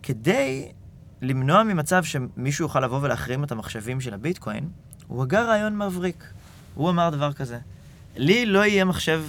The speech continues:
מרכזי אחד. אני אתן לכל מי שרוצה באינטרנט לתת לי כוח מחשוב."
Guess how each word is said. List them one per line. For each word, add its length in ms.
מרכזי 440
אחד. 240
אני 240
אתן 200
לכל 240
מי 80
שרוצה 320
באינטרנט 540
לתת 320
לי 80
כוח 240
מחשוב." 500